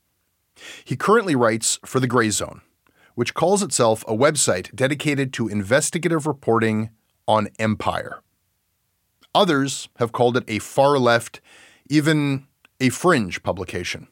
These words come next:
Mate spoke to me from his home in Brooklyn. I started by asking him about the F B I's attempt to get him censored from Twitter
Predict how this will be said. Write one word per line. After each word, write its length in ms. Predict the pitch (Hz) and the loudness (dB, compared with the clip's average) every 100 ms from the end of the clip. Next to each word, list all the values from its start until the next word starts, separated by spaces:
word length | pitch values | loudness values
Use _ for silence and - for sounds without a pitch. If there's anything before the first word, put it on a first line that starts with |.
| _ _ _ _ _ _ - - | _ _ _ _ _ _ -20 0
Mate 280 | 135 139 139 | 2 4 2
spoke 200 | - 123 | 0 -2
to 80 | - | 0
me 40 | 113 | -2
from 160 | 110 | 0
his 160 | 107 101 | -2 -2
home 300 | 131 135 131 | 0 2 0
in 120 | 127 | -2
Brooklyn. 420 | 110 101 - 76 - _ - - - _ _ - | -2 -2 -4 -12 -14 _ -20 -20 -20 _ _ -2
I 60 | |
started 360 | 120 - 180 165 | -2 4 4 6
by 140 | 135 | 4
asking 380 | 123 117 120 120 | 6 4 2 -2
him 200 | 110 101 - | -2 -2 -2
about 180 | 101 | -4
the 160 | 98 113 | -4 -2
F 180 | 135 135 | -2 0
B 140 | 131 | 2
I's 260 | 117 110 110 | 4 4 0
attempt 520 | 104 113 98 - - _ _ - | -4 -4 -4 -6 -14 _ _ -10
to 80 | |
get 200 | 107 127 | -2 0
him 180 | - 120 | 0 -4
censored 500 | 110 - 147 151 143 | -2 0 0 0 -4
from 180 | - 131 | -2 -4
Twitter 540 | - - 196 107 87 | -4 0 2 2 -2